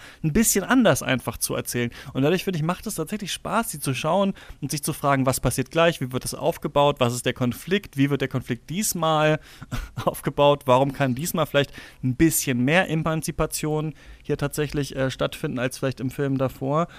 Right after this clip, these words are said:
Ähm, und natürlich, was ich mir auch gedacht hab, Weihnachten bietet sich so da auch, ähm, außerhalb des Films natürlich so an, weil diese Konfliktlinien aus den Filmen, also natürlich verlieben wir uns nicht alle, wenn wir nach Hause kommen an Weihnachten, aber Stadt, Land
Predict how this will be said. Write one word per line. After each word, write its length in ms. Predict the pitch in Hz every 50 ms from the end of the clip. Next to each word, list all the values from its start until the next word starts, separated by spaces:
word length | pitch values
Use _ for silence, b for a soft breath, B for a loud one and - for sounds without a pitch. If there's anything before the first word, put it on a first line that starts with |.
| B B B B B B -
Ähm, 340 | 135 135 135 147 147 143 - _ _ _ _ _ -
und 160 | - 151 -
natürlich, 440 | 127 156 151 - 170 156 160 - -
was 220 | 143 135 - - -
ich 120 | - - -
mir 180 | 143 139 135
auch 100 | 139 139
gedacht 200 | - 160 165 -
hab, 160 | - 165 - - b b b b b
Weihnachten 500 | - 120 127 143 165 180 170 - - 147
bietet 260 | 127 165 160 - 156 -
sich 140 | 156 147 -
so 120 | - 151 131
da 300 | - 135 135 135 - _ _ _ -
auch, 380 | - 135 135 135 - - - - _ -
ähm, 360 | 127 120 117 117 117 117 117 - _ _ _ _ - - _ _ _ -
außerhalb 520 | 135 151 160 123 - 196 135 120 113 -
des 160 | - 117 -
Films 280 | - - 127 127 123 -
natürlich 360 | 135 120 - 131 127 117 -
so 180 | - 123 117 -
an, 300 | 123 127 151 185 214 - B B B B B
weil 160 | B 135 131 139
diese 220 | 143 143 139 139
Konfliktlinien 800 | - 127 123 113 - - 247 254 - - 202 175 160 143 135 -
aus 240 | 127 139 147 -
den 160 | - 131 117 113
Filmen, 480 | - - - 170 175 170 170 165 147
also 100 | 127 123
natürlich 220 | 123 117 127 127 -
verlieben 300 | 131 120 127 143 139 127
wir 40 |
uns 100 | 131 117
nicht 140 | 131 127 127
alle, 140 | 131 127 123
wenn 80 | 127 127
wir 80 | 127
nach 100 | 123 110
Hause 180 | 120 127 127 135
kommen 200 | - 127 120 117
an 100 | 117 110
Weihnachten, 500 | 117 139 160 151 139 - - 120 151 165 B B B B B B
aber 500 | - 131 175 220 202 160 143 139 147 151 B B B B B B B B B B B B _ _ _ _ _ _
Stadt, 480 | - - - - - 143 151 - - 143
Land 500 | 139 143 143 127 117 110 - - -